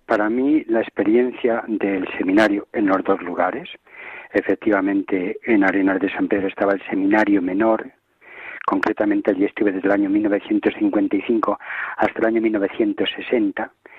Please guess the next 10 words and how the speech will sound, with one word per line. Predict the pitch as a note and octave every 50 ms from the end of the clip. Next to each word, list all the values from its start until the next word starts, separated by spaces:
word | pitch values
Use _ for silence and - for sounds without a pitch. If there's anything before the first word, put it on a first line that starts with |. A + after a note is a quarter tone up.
| - - - - - - _
y | - G2
después | F#2 F#2 - _ - A2+ - -
en | G#2 G2+
Ávila | A2 A2+ A2+ A#2 A2+ A#2+ B2 -
del | - G#2 - F#2+ F2 -
sesenta | - G2 F#2 - - A#2+ B2 - - - A2+
al | G2 F2
sesenta | - F#2+ - - - E2+ D#2+ -
y | - -
siete. | - - D#2+ - - - -